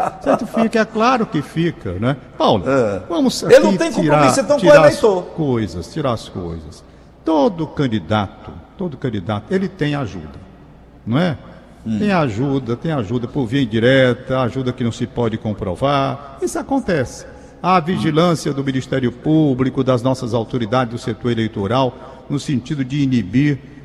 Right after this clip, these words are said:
Speaker 1: mas é muito difícil. Recebe o apoio de fulano, que dá uma quantia X por fora, o outro que dá por fora e vai. Isso acontece, é difícil você travar. Extremamente difícil. No Brasil
Speaker 2: Mas ve-, mas veja bem, Tom.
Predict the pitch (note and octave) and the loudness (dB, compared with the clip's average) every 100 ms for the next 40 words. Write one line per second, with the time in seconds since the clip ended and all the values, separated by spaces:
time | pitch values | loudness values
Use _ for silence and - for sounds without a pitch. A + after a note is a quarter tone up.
0 | - G3+ G#3 G3+ G#3 G#3 G3+ F#3 F3 C3+ | -4 0 2 0 -2 -4 -2 -2 -2 -4
1 | - - - - G#3 - G3 E3+ F3 E3 | -10 -20 -14 -6 -4 0 0 2 2 2
2 | - E3+ D#3+ D#3 E3 D3+ D#3 D3 C#3+ C3+ | 2 2 2 0 0 2 4 4 2 -2
3 | C3+ A#2+ C3+ C3 B2+ C#3 B2 C#3+ C3+ - | -4 0 2 0 0 -2 -2 -2 -2 -2
4 | C#3 C3+ B2 A2+ - C3 - C3+ C3 B2 | 0 2 0 -2 -6 -8 0 4 4 4
5 | B2 B2+ B2+ B2 B2 B2 A#2+ E3+ F#3 C#3+ | 2 2 0 0 -2 -2 -4 -2 -2 -2
6 | D#3+ E3+ E3+ - - - - G#3+ A3 F#3 | 0 -2 -4 -16 -18 -8 -4 -2 -4 -2
7 | C#3+ C3+ F#3+ F#3 - F3+ E3+ D#3+ D#3 E3 | -2 0 0 0 -2 -2 -2 -4 -4 -4
8 | D#3+ C#3+ A2+ F#2+ D#2 - - - - - | -2 -2 0 -2 -6 -12 -20 -20 -12 -4
9 | C#3+ B2+ A#2 G#2+ G#2 F2+ B3+ G3+ E3 A2+ | 0 0 0 -4 -6 -4 0 2 2 0
10 | F3 F3+ - - D#3+ D#3 F#3+ E3+ G#2+ G2+ | 0 0 -2 -2 -2 0 0 0 0 -2
11 | E2 F2 | -4 -8